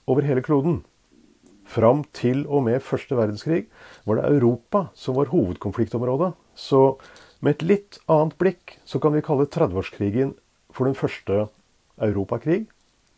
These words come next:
Uansett, tredveårskrigen har mange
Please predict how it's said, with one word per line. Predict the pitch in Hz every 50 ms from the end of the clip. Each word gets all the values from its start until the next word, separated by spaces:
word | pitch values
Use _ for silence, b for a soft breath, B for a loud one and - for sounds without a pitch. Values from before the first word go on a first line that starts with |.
| _ _ _ _ _ _ _ _ _ _ _ _ _ _ _ b b b b b b b b b b b b b b b b b b b -
Uansett, | 160 143 131 113 - 101 - - - - - _ _ _ _ b b b b b b b _ _ _ _ _ _ _ _ _ _ _ _ - _ _ _ _ _ B B B B B _ -
tredveårskrigen | 165 170 135 107 120 117 - - - 131 127 131 160 202 226 208 156 127 123
har | 123 143 143 - 131
mange | 139 160 147 123 104 104 135 170 175